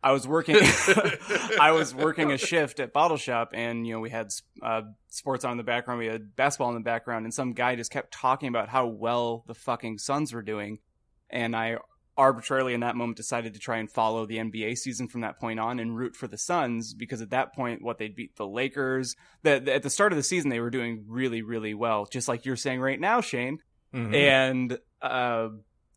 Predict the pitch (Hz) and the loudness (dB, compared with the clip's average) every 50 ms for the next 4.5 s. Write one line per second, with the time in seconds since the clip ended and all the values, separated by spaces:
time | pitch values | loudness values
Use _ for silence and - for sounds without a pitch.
0 | _ _ _ _ - 123 - 139 139 139 135 127 123 - 120 120 120 - - - | _ _ _ _ -6 -4 -2 0 0 0 0 -2 -4 -4 -6 -6 -6 -6 -8 -8
1 | 131 123 123 120 117 117 117 117 113 117 113 117 113 - 123 120 117 113 117 117 | -4 -2 -2 -2 -2 0 0 2 2 0 0 -2 -6 -4 -2 0 0 0 0 -2
2 | 113 113 110 113 117 117 113 113 113 110 113 113 - 117 117 110 110 - - - | -2 -4 -4 -4 -2 -2 0 0 0 0 0 -2 -2 -2 0 0 0 0 -2 -2
3 | 120 117 117 113 - - 127 113 110 110 107 101 117 113 - - - 123 113 110 | -2 -2 -2 -4 -4 -2 -2 -2 -2 -4 -4 -6 -8 -6 -4 -4 -2 -2 -2 -4
4 | 123 117 113 107 104 98 92 95 _ | -4 -4 -4 -4 -4 -6 -8 -10 _